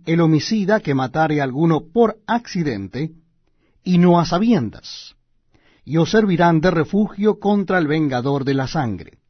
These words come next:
Y el que se acogiere a alguna de aquellas ciudades, se presentará a la puerta de la ciudad,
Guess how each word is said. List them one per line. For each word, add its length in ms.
Y 200
el 120
que 160
se 200
acogiere 760
a 160
alguna 480
de 160
aquellas 480
ciudades, 680
se 160
presentará 500
a 20
la 140
puerta 500
de 80
la 100
ciudad, 480